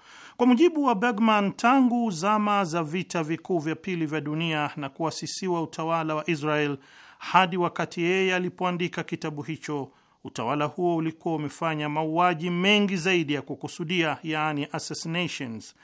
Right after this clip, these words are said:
kuliko nchi yoyote ya Magharibi, ambapo katika muda wa takriban miaka sabini umetekeleza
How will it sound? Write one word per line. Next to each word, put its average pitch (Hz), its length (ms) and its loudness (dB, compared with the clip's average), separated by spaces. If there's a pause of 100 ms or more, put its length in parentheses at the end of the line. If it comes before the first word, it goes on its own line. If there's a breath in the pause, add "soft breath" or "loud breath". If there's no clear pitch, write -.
(160 soft breath)
kuliko 220 400 2
nchi 196 240 0
yoyote 156 400 -4
ya 143 80 -6
Magharibi, 156 640 -2 (380 loud breath)
ambapo 180 420 2
katika 208 400 -4
muda 214 280 2
wa 208 120 2
takriban 185 580 -4
miaka 170 360 -4
sabini 139 840 -4
umetekeleza 170 920 0